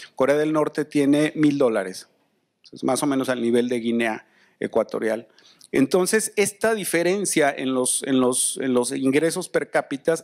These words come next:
hace que los costos de la unificación coreana sean altísimos, ¿no? O sea, se han hecho cálculos por parte de Corea del Sur, de otros gobiernos, de académicos, del Banco Mundial,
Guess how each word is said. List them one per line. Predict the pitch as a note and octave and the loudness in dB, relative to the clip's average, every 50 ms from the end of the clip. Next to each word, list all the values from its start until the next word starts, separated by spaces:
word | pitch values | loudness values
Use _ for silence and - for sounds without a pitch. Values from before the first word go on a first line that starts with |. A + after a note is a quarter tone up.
| _ | _
hace | - C3 C#3 - F3+ E3 | -8 -6 -4 -4 -4 -4
que | - C#3+ | -2 -2
los | B2+ B2 - | -2 -2 -2
costos | - - A3 A3+ - - F3+ D#3 | 0 -2 -2 -2 -2 -6 -2 0
de | D#3 C#3 | 0 0
la | C3 | 0
unificación | C3 C3+ B2 - - B2+ - B2+ - D3+ D3+ D3+ | -2 -2 -4 -4 -4 -2 -2 -2 -2 -2 -4 -2
coreana | - D#3+ C3+ C3 A#2+ B2 C#3 D3+ D#3+ - - - - - - | -2 0 0 0 0 0 0 -2 -2 -4 -10 -20 -20 -12 -4
sean | - C3+ C#3+ C#3+ | -2 -2 0 0
altísimos, | C3+ B2+ - F#3 F3+ - - A#2 A2 G#2+ G#2+ G#2+ G#2 | -4 -4 -2 -2 -2 -2 -2 -2 -2 -2 -2 -2 -2
¿no? | A2+ B2 D#3+ G#3 G#3+ F#3 D#3+ - - | -2 -2 0 -2 -2 -4 -8 -8 -6
O | |
sea, | - B2 B2+ C3 C3+ - | 0 2 2 2 2 0
se | - - D3 | 0 -2 -2
han | C#3+ D#3 | -2 -2
hecho | D#3+ D#3 - E3+ - | -4 -4 -4 -6 -2
cálculos | - C#3 C3+ C#3+ C#3 - D#3+ D3+ C#3+ C3+ B2 A2+ - - - - - _ _ | 0 0 0 -2 -2 -4 -2 0 0 0 0 -2 -6 -10 -14 -20 -20 _ _
por | - B2 A#2+ - | -2 -2 -2 0
parte | - C3 B2+ - - C#3+ | 0 -2 -2 0 0 -2
de | C3 A#2 | 0 2
Corea | B2+ B2 B2+ B2+ | 2 2 2 2
del | C3 C3+ C3 | 0 -2 -4
Sur, | - - C3 B2+ B2+ C3+ C3+ C3+ | -6 -4 -2 -2 0 0 0 2
de | B2 A#2 A2 A2 | 2 2 2 2
otros | A2+ A#2+ - C#3 C3+ B2+ | 2 0 0 0 0 2
gobiernos, | A#2+ A2+ A2+ A#2+ A#2+ B2 B2 B2+ A#2+ | 0 0 2 2 2 2 0 0 -2
de | A#2+ | -2
académicos, | A2+ - A#2+ A2+ A2+ A#2+ B2 C3+ C#3 B2+ B2 - A#2 G#2+ G2 | -2 0 0 2 2 2 2 2 0 0 0 -2 -2 -2 -2
del | A2 G#2+ G#2 G#2 | -4 -6 -4 -2
Banco | A2+ B2 C3 - D3 | -4 -4 -2 -2 -2
Mundial, | C#3+ C3+ C3 B2+ A#2+ A#2 B2 E3 F3+ | -2 0 0 2 2 2 2 0 -2